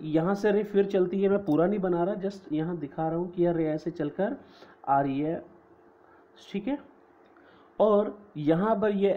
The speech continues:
angle कहलाया आईसी और ये आईसी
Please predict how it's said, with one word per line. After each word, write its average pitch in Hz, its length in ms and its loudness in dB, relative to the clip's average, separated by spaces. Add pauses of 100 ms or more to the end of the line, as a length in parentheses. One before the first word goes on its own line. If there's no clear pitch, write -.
(140)
angle 175 400 4
कहलाया 160 560 0 (180)
आईसी 156 1000 -2 (240)
और 147 120 0
ये 151 120 0 (120)
आईसी 151 520 -4